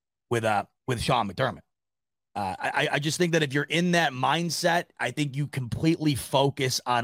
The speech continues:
all the things that everybody else could focus on too. They're just, they're, they're the negative. You can do this with everybody. And I am not one to sit here and, and not criticize Sean McDermott. I've done it several times.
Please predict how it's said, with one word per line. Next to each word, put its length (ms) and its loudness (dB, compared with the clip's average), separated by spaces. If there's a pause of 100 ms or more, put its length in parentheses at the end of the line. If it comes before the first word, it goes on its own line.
all 300 4
the 100 -2
things 540 -4
that 300 0 (680)
everybody 480 2
else 240 2
could 140 -2
focus 340 0
on 220 0
too. 340 2
They're 140 -4
just, 200 -6 (140)
they're, 140 -4
they're 320 -2
the 80 0
negative. 420 -2
You 60 -8
can 120 -4
do 120 2
this 160 0
with 160 -10
everybody. 500 0 (440)
And 140 -2
I 460 4 (100)
am 160 -2
not 300 0
one 420 2 (400)
to 100 -2
sit 220 0
here 380 2
and, 160 -4
and 160 -6
not 260 -2
criticize 580 0
Sean 240 0
McDermott. 300 0
I've 100 2
done 140 2
it 100 -2
several 440 0
times. 440 0